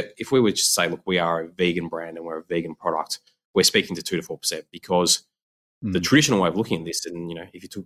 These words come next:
Speaker 1: put vegan on a menu, people go, "Oh, that's not for me because I'm not a vegan, so why would I order that?"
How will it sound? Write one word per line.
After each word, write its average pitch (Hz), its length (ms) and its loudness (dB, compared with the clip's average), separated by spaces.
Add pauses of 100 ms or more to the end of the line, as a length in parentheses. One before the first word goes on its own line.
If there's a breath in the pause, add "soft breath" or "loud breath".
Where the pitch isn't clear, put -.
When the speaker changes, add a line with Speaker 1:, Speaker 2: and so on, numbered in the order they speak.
(140)
Speaker 1:
put 98 140 0
vegan 95 300 4
on 82 100 -2
a 82 40 -4
menu, 95 380 4
people 90 220 -8
go, 85 180 -4
"Oh, 80 160 -6
that's - 220 0
not 87 140 -2
for 90 80 -8
me 92 180 2
because 78 220 -10 (100)
I'm 101 140 2
not 85 140 0
a 85 40 -8
vegan, 95 320 0
so 87 120 -8
why 87 180 0
would 85 160 0
I 82 40 -4
order 92 300 0
that?" 78 180 -8